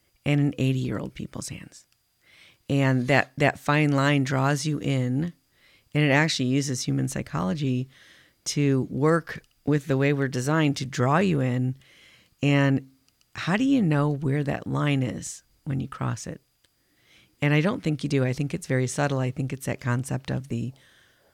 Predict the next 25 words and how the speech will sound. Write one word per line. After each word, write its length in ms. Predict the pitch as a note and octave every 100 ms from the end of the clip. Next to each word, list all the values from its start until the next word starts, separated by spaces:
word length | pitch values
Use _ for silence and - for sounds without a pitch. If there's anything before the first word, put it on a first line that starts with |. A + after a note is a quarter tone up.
| _ -
the 80 |
frog 400 | C3+ D3 B2+ B2+
in 140 | C3+ B2+
the, 240 | B2 B2 - _ _ -
in 80 | C#3+
the 60 |
boiling 340 | C3 B2+ C3 C3
water, 360 | A#2+ C3+ D3 - _ _ _ _ _ _ _ _ _ _ _ _ _ _ _ _ _ -
right? 220 | C3 C3+ - _ _
If 120 | C#3 C#3
the 80 |
water's 280 | C#3+ C#3 C#3
already 180 | D3 B2+
boiling 640 | A#2+ C#3+ F3+ D#3+ C3 C3 - - - _ -
and 120 | C#3+
you 80 | C3
jump 340 | C3+ C3+ B2
in, 480 | D3+ D3+ C#3 C3+ C3 - - - _ _ _ -
the 100 | C3+
frog's 280 | D3 B2+ C3
gonna 100 | A#2
jump 180 | A#2+ -
right 120 | -
back 200 | - -
out. 120 | -